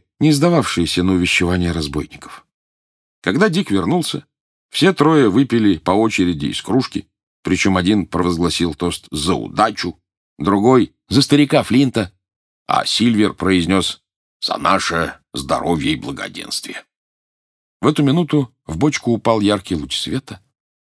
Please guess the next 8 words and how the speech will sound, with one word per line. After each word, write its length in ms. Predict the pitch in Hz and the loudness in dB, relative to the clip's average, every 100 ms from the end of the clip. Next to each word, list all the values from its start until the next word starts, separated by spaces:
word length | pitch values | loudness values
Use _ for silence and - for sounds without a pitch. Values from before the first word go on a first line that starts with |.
| _ - | _ 2
и, 120 | 151 | 2
взглянув 500 | 120 113 123 170 87 | 4 2 2 2 -2
вверх, 320 | 90 175 139 | 0 0 0
я 140 | 95 | 0
увидел 380 | 107 98 131 127 | 2 0 0 -2
луну, 340 | 120 135 143 104 | -2 0 0 -2
серебрившую 680 | - 80 92 101 - 85 | -4 -2 0 0 0 -2
грот-мачту, 720 | 80 90 - 101 - - 69 | 0 -2 0 -4 -2 -8 -12